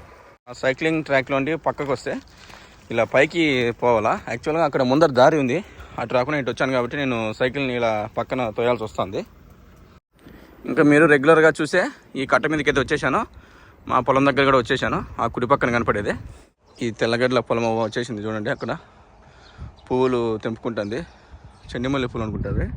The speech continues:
ఇట్లా ఊరికే వెళ్ళరా, మా పొలం దగ్గరికి వెళ్ళి చూసుకొని వెళ్దామని వచ్చాను. పక్కన కొన్ని నీళ్ళు వచ్చేసినాయి మొత్తము. Maybe పైప్ ఇక్కడ పెట్టేసినట్టున్నారు. యాక్చువల్గా ఈరోజు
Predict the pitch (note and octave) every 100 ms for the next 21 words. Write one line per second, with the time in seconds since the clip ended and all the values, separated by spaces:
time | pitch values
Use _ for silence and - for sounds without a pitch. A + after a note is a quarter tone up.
0 | - - - - - - - - - -
1 | - - _ _ _ _ _ _ _ _
2 | _ - - - _ - - - A2+ A2+
3 | C3 D3 C3 A#2+ F#3 - - A#2+ G#2 B2
4 | C3 C3 B2 A#2+ C#3 C3+ - C#3 C3 B2
5 | B2+ B2 - B2+ C3 B3+ - - _ -
6 | - - - - - - _ - - D#3
7 | - C#3 B2+ A#2+ A#2+ A2 G#2+ A#2 G2+ G2+
8 | A#2 A#2 D#3+ - - - - _ _ _
9 | _ _ - - - - _ - _ _
10 | _ - - - - F#3+ F3+ D3 B2 A#2+
11 | A#2+ B2 B2+ A2+ A2 A#2+ B2 G#2+ G#2+ G#2
12 | E3 - _ _ A#2 A2+ D#3 D#3 D3 D3
13 | C#3+